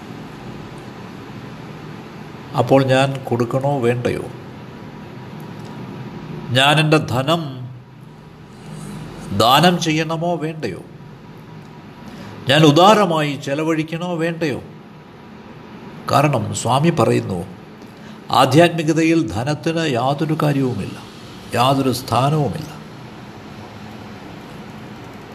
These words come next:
അപ്പോൾ എന്താണ് ദാനത്തിൻ്റെ അർത്ഥം? എന്താണ് ത്യാഗമെന്നാൽ? എന്താണത്?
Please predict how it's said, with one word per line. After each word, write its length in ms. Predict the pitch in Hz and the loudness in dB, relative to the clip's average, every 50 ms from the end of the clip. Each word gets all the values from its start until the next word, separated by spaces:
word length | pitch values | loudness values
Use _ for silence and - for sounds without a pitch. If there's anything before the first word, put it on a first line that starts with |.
| - - - - - - - - - - - - - - - - - - - - | -16 -16 -16 -16 -16 -16 -16 -16 -16 -16 -16 -16 -14 -16 -14 -14 -16 -10 -4 0
അപ്പോൾ 200 | - 180 196 190 | 4 8 10 10
എന്താണ് 320 | 185 185 190 208 196 180 175 143 120 | 10 10 10 10 10 10 8 6 8
ദാനത്തിൻ്റെ 680 | 117 113 120 139 151 160 175 170 175 - 156 147 139 | 8 8 8 8 6 4 2 0 -2 -4 -6 -4 -4
അർത്ഥം? 360 | 131 123 120 110 - 110 131 135 - - - - - - - - - - - - - - - - - - - - - - - - - - - - - - - - - - - - - - | -4 -4 -6 -8 -12 -14 -14 -14 -16 -20 -20 -20 -20 -20 -20 -20 -20 -20 -20 -20 -20 -20 -20 -20 -20 -18 -18 -18 -18 -18 -18 -16 -16 -16 -16 -14 -14 -16 -16 -16 -16 -16 -16 -6 2 4
എന്താണ് 360 | 143 165 175 220 214 196 190 185 | 6 8 8 10 8 8 8 6
ത്യാഗമെന്നാൽ? 880 | - 135 120 113 117 120 131 143 170 170 170 156 135 123 117 110 110 107 - - - - - - - - - - - - - - - - - - - - - - - - - - - - - - - - - - - - - - - - - - - - - - - - - - - - - - - - - - - - - - - - - - - | 4 2 4 6 6 6 6 6 6 4 4 2 0 -2 -4 -4 -4 -6 -12 -14 -18 -20 -20 -20 -20 -20 -20 -20 -20 -20 -20 -20 -20 -20 -20 -20 -20 -18 -18 -18 -18 -16 -16 -16 -16 -16 -16 -16 -16 -16 -16 -16 -16 -16 -14 -14 -14 -14 -14 -14 -14 -14 -14 -14 -14 -14 -14 -14 -14 -14 -16 -16 -16 -16 -16 -16 -14 -14 -14 -14 -14 -14 -8 0 4
എന്താണത്? 560 | - 127 135 151 170 165 151 131 104 95 - | 4 4 6 6 4 4 4 2 0 0 -2